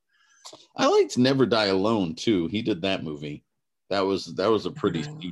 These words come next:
Speaker 1: decent film. It came out in oh four.
Speaker 2: Who was, who was in that with him? I don't remember that one.
Speaker 1: Uh, drug kingpins return home, return home touches off a turf war. Um,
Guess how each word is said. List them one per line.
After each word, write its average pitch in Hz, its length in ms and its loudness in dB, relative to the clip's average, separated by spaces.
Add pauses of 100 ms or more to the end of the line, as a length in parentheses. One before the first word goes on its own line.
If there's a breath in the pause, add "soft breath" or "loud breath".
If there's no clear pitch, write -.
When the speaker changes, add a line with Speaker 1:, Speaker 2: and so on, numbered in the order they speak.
(100)
Speaker 1:
decent - 180 -14
film. 80 260 -10
It 78 80 -10
came 90 200 -4
out 85 160 -4
in 80 120 -8
oh 78 120 -6
four. 73 440 -8 (460)
Speaker 2:
Who 208 80 4
was, 165 200 0
who 208 220 -2
was 156 320 -4
in 175 220 -6
that 156 160 -4
with 151 120 -4
him? 139 160 -8
I 143 60 -6
don't 156 160 -8
remember 139 300 -6
that 113 100 -10
one. 120 160 -8 (500)
Speaker 1:
Uh, 87 240 -2
drug 98 380 0
kingpins 98 600 -4
return 85 400 -4
home, 85 500 -6
return 87 540 -6
home 82 460 -8
touches - 580 -12 (180)
off 82 240 -6
a 62 140 -8
turf - 420 -8
war. 65 380 -10 (640)
Um, 71 580 -6